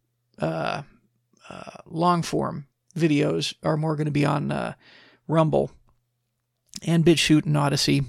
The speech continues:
if you prefer those. But, uh, I prefer Rumble myself. Rumble is kind of the place to be. It is, I believe, the, uh, YouTube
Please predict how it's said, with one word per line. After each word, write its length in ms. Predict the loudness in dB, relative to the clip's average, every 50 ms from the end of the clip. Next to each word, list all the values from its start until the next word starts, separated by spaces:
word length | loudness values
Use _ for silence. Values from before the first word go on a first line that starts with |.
| -4
if 200 | -6 -6 -6 -4
you 80 | -6 -6
prefer 420 | -4 -6 -6 -6 -4 -4 -4 -4
those. 320 | -4 -4 -6 -6 -8 -12 -10
But, 400 | -8 -6 -6 -6 -8 _ _ -4
uh, 220 | -2 -2 -2 -4 -6 -10 _ -20 -20 -20 -20 -20 -20 -20 _ _ _ _ _ _ _ -2
I 120 | -2 -2
prefer 320 | -2 -4 -6 -4 -2 -2 -2
Rumble 440 | -2 -2 -4 -4 -6 -8 -8 -10 -12 -14
myself. 500 | -14 -10 -8 -8 -8 -8 -8 -12 -12 -6
Rumble 360 | -4 -2 -2 0 0 0 -2
is 120 | -2 -4 -6
kind 320 | -8 -6 -2 -2 0 0
of 140 | -2 -2 -2
the 140 | -2 0 0
place 440 | 0 0 2 2 0 0 -2 -4
to 180 | -4 -2 -2 0
be. 440 | 2 2 2 0 0 -6 -10 -10 -8
It 120 | -4 -2
is, 340 | 0 0 0 -2 -4 -6 -6 _ -14 -8
I 160 | -4 -4 -2
believe, 520 | -2 0 0 2 2 2 2 0 -2 -6 -14 _ _
the, 360 | -2 -2 -2 0 -4 -6 -10 -12 _ _ _ _ _ _ _ _ _ -6
uh, 320 | -4 -4 -2 -2 -4 -6 -8 -8 -6
YouTube 720 | -2 0 0 0 0 -2 0 2 2 2 2 0 0